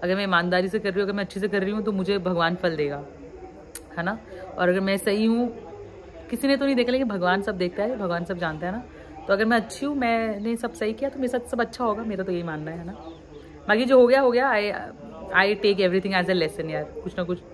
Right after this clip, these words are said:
सिखाता ही है। अब हो, वही है ना। <laughs> छोड़ो, ऐसे बहुत बोलने लग जाऊँगी। So, see, मुझे पता है ना आप लोग क्या comments करने वाले हैं, इसलिए मैं पहले ही सब बोल दे रही हूँ।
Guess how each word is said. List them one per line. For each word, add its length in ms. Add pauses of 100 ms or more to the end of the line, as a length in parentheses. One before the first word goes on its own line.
(400)
सिखाता 360
ही 120
है। 60
अब 120 (640)
हो, 300 (680)
वही 120
है 60
ना। 340 (480)
<laughs> 600
छोड़ो, 540
ऐसे 160
बहुत 220
बोलने 220
लग 140
जाऊँगी। 300 (840)
So, 360 (260)
see, 120
मुझे 160
पता 200
है 60
ना 80
आप 100
लोग 100
क्या 100
comments 280
करने 160
वाले 140
हैं, 60
इसलिए 120
मैं 120
पहले 240
ही 40
सब 100
बोल 180
दे 140
रही 100
हूँ। 140